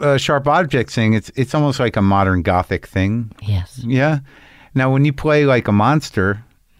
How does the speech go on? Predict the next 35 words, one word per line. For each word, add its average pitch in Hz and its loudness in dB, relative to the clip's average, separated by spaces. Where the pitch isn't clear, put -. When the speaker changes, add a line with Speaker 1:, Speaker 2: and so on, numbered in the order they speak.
Speaker 1:
who's 113 -2
charming, 107 -2
<laughs> - -4
do 156 0
you, 170 4
Speaker 2:
Yeah. 165 2
Speaker 1:
like, 156 0
how 180 0
much 190 2
do 165 0
you, 147 4
like, 131 0
is, 135 -2
is 143 0
it 180 2
all 196 4
in 196 4
the 165 2
script 160 -4
for 147 -2
you? 143 2
Like, 135 0
Speaker 2:
Um, 175 2
Speaker 1:
do 170 2
you 165 2
start 139 -2
there? 127 0
Like, 120 0
you're 120 2
like, 208 2
Speaker 2:
well, 214 2
Speaker 1:
"This - 2
is - 0
Speaker 2:
I, 180 2
Speaker 1:
a" 175 2